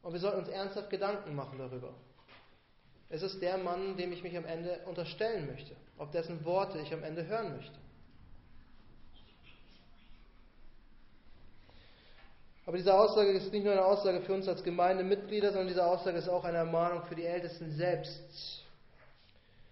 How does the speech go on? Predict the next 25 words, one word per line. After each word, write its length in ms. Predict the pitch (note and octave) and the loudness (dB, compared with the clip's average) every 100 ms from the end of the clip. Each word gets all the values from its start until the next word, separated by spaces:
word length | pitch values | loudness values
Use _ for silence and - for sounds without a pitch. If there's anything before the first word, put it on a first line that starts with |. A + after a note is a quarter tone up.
| - _ - - - | -20 _ -20 -20 -10
Und 100 | D3 | -6
sie 60 | D3 | -4
macht 220 | D#3 D3 | -4 -4
uns 140 | D3 | -6
erneut 380 | D#3 D3+ D#3 D3+ | -4 -2 -2 0
deutlich, 480 | D#3 D3+ D3 D3 D3 | 0 0 -2 -4 -6
du 100 | D3+ | -6
bist 260 | D3 C#3+ - | -6 -6 -8
eingesetzt 1080 | D#3 F3 D#3 C#3+ C3 C3+ - - - - - - | -6 -4 -2 -4 -4 -8 -14 -14 -14 -14 -14 -6
von 200 | D3 D3 | -4 0
Gott. 260 | D#3+ - - - - - - - - - | 0 0 -6 -12 -12 -14 -16 -18 -20 -6
Gott 220 | F3 F3 | -2 0
hat 160 | F3 E3 | 0 0
dich 180 | C#3+ - | -2 -4
dazu 320 | D3+ - C#3+ | -6 -6 -6
berufen. 400 | C#3+ C#3 C3 - - - - - - - - | -4 -4 -6 -12 -16 -20 -20 -20 -20 -16 -6
Äh, 80 | D3+ D3+ - D#3+ | -6 -4 -8 -4
man 200 | D3 D3 | -2 0
bewirbt 420 | C#3+ F3 F#3 - | 2 2 2 -2
sich 160 | D#3 | -4
nicht, 180 | F3 F3 | -4 -4
um 60 | E3 | -2
Ältester 400 | E3 E3 D3+ E3+ | 0 -2 -2 -4
zu 200 | - E3 | -4 -2
werden. 260 | D#3+ D#3+ | 0 -2